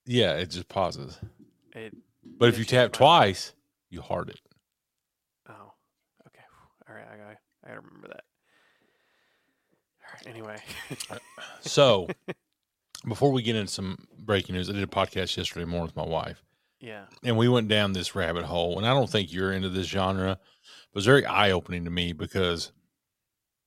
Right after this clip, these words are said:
Speaker 1: uh, I don't, it's kinda my life anyway,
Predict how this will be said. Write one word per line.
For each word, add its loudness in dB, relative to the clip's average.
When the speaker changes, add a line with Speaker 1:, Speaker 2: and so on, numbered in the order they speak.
Speaker 1:
uh, 2
I 2
don't, 2
it's -10
kinda 8
my 6
life 6
anyway, 2